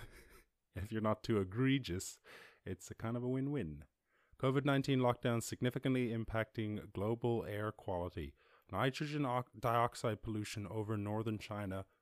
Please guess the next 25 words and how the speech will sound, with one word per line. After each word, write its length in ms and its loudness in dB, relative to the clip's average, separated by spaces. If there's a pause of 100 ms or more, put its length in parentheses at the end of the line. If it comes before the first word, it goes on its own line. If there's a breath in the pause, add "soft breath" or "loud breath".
(100)
Western 400 0
Europe, 400 0
and 100 -4
the 80 -2
U 240 0
S 220 -2
decreased 480 -8
by 140 -4
as 120 -6
much 200 -8
as 200 -10
sixty 540 -6
percent 600 -4 (100)
in 120 -6
early 280 -4
twenty 260 -6
twenty 320 -8 (260)
as 120 -8
compared 380 -8
to 60 -8
the 100 -10
same 280 -4
time 520 -6 (120)
last 340 -8
year. 220 -6